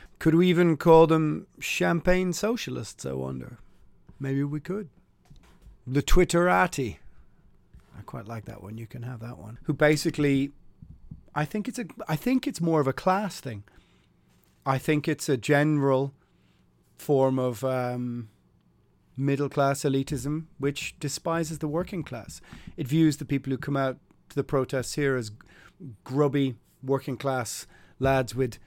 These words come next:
Celtic football jerseys on and, you know, the usual kind of, I suppose, coastal elite snobbery,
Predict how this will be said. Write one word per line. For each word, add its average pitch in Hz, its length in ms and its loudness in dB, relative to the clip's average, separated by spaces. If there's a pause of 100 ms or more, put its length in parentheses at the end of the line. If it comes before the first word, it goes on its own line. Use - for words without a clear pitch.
(120)
Celtic 139 400 0
football 135 380 0
jerseys 127 460 -2
on 127 340 0
and, 120 160 -6 (320)
you 139 160 -4
know, 123 360 -6
the 139 80 0
usual 143 640 2 (760)
kind 170 560 0
of, - 880 -6
I 151 100 -6
suppose, 156 920 -2 (340)
coastal 143 540 0
elite 147 360 0
snobbery, 170 560 -4